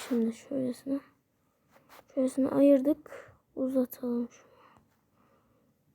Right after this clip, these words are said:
Uzatalım. Tamam.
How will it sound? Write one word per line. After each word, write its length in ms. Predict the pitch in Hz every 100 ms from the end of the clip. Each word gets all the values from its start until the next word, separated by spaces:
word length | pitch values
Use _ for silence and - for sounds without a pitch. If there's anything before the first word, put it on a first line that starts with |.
| _ _ _ _ _ _ _ _ _ _ _ _ _ _ _ _ _ _ _ _ _ _ _ _ - _ _ _ _ _ - - _ - _
Uzatalım. 1160 | - 285 285 277 - 262 262 285 320 330 330 330
Tamam. 520 | - - 247 240 262